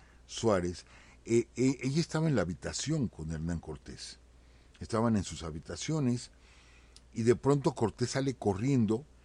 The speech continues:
pidiendo ayuda que porque mu-, su mujer se está asfixiando, ¿sí? Entran y ya la encuentran muerta. Ella ya estaba muerta,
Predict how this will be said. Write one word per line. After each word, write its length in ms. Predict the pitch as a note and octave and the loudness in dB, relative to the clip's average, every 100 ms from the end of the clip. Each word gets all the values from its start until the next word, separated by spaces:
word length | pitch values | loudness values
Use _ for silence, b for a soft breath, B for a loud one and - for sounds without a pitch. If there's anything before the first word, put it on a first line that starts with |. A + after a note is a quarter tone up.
| b b - | b b -6
pidiendo 480 | A2 G2+ B2 C#3+ C#3+ | -4 2 2 4 4
ayuda 460 | B2+ B2 A2+ A2+ - - - | 2 2 2 0 -2 -20 -8
que 120 | G2+ | -8
porque 260 | - F2 - | -6 -6 0
mu-, 260 | F#2 E2 E2 | 0 0 -6
su 180 | - G2 | -2 0
mujer 320 | F#2 - F#2+ | 0 0 -4
se 100 | F#2 | -4
está 180 | - F#2 | -8 -8
asfixiando, 680 | - F2+ - C3 A#2+ D#2+ - - - b b b b | -6 -10 -4 0 0 0 -6 -20 -20 b b b b
¿sí? 320 | - - A2 A2+ - b b b b b b - - | -8 0 0 0 -14 b b b b b b -20 -4
Entran 500 | B2+ C#3 A#2 C#3+ D#3 - - - | 2 4 4 0 0 -4 -18 -4
y 140 | A2 | 2
ya 160 | F#2+ G#2+ | 4 4
la 100 | A2 | 4
encuentran 560 | G2 F#2 F2 D#2+ F#2 | 4 2 -2 0 0
muerta. 400 | A2 D3 - - - - - - | 2 2 -2 -14 -20 -20 -20 -2
Ella 160 | A2 A#2 | 2 2
ya 160 | F2+ | 0
estaba 280 | - - F2+ | -8 -6 -2
muerta, 460 | F#2 A#2 - - | 0 -2 -4 -16